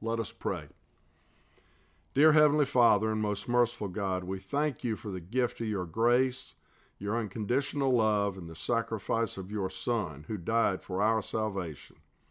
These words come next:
Help us, Lord, as we read, study, and meditate on your holy word to become more Christ-like and bear your image to everyone we come in contact with. Help us to put you first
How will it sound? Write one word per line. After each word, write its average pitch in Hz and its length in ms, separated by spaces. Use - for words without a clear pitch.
Help 151 260
us, 123 220
Lord, 120 320
as 101 180
we 101 140
read, 123 580
study, 117 580
and 98 140
meditate 107 560
on 95 180
your 117 200
holy 120 320
word 85 500
to 104 120
become 120 480
more 131 300
Christ-like 90 920
and 101 180
bear 117 280
your 135 280
image 95 440
to - 100
everyone 113 540
we 110 120
come 113 220
in 107 160
contact 87 640
with. 69 340
Help 135 240
us 127 140
to 120 100
put - 320
you 143 180
first 90 680